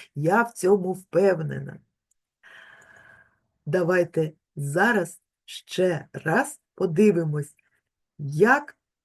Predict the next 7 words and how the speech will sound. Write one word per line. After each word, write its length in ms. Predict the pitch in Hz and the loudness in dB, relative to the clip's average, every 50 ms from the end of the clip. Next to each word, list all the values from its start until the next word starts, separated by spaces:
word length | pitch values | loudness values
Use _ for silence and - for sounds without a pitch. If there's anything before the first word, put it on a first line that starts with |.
| _ _ _ _ _ _ _ _ _ _ _ - | _ _ _ _ _ _ _ _ _ _ _ -6
з'являється 1080 | 160 139 135 147 196 196 160 180 180 190 196 214 214 208 202 202 - 196 190 190 190 - | -4 -2 2 4 4 4 4 4 2 4 6 6 6 6 6 4 -2 -4 -4 -4 -6 -14
хлібчик, 760 | - - - 202 202 214 208 202 - - - - - - - _ _ _ | -6 0 0 2 4 4 2 0 -4 -10 -12 -12 -12 -12 -14 _ _ _
що 540 | - - - - - 196 208 247 262 262 _ _ _ - | -16 -16 -14 -4 2 2 2 2 2 -2 _ _ _ -8
виходить 600 | 156 170 160 - - 175 175 175 160 185 185 - - | -6 -6 -6 -4 -2 -2 -2 -2 -2 -6 -8 -10 -12
за 240 | 143 139 147 165 165 | -10 -6 -4 -4 -4
чим. 340 | 165 - - 147 139 131 - _ _ _ - | -4 -6 -6 -6 -6 -6 -8 _ _ _ -4
Дивимось. 680 | 175 214 381 359 202 156 147 139 135 131 - - - | 4 8 8 8 8 6 0 -2 -4 -6 -10 -14 -20